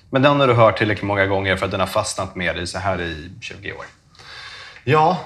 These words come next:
Speaker 2: det, det här är ju en sån som kommer. D-, den paketerar lite olika, men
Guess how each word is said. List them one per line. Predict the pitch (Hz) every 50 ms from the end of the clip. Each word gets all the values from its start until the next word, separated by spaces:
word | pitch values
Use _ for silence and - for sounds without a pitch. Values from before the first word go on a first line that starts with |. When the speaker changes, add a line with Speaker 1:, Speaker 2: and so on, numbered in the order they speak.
| - -
Speaker 2:
det, | 131 143 135
det | - 147
här | 151 160 160 160
är | 165
ju | 156 151
en | 143 131
sån | 117 139 131
som | 123 131 131
kommer. | 123 160 160 147 131 117 110 110
D-, | 110 110 120 120
den | 131 139 139
paketerar | 123 175 160 - 151 - 175 175 185 147 131
lite | 113 95 113
olika, | 104 101 101 98 90 - 98
men | 110 113